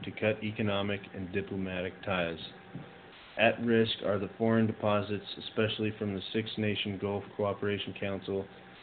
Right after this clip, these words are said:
that have helped sustain institutions like Qatar National Bank, Q P S C, the region's largest by assets, and Doha Bank, Q S C. Lenders in Qatar and across the G C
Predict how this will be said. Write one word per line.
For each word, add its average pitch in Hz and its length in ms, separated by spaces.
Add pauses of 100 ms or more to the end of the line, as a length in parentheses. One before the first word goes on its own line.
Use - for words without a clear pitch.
(220)
that 85 120
have 92 240
helped 110 320
sustain 104 580 (380)
institutions 113 840
like 98 160 (360)
Qatar 113 440
National 107 400
Bank, 101 320 (120)
Q 113 120
P 110 320
S 104 120 (200)
C, 98 340 (680)
the 104 60
region's 117 420
largest 123 520 (240)
by 104 120
assets, 110 500 (100)
and 92 160
Doha 107 400
Bank, 104 320
Q 110 180
S 104 160
C. 104 240
Lenders 117 320
in 113 160 (120)
Qatar 113 560 (420)
and 98 80
across 107 400
the 95 80
G 107 320
C 107 160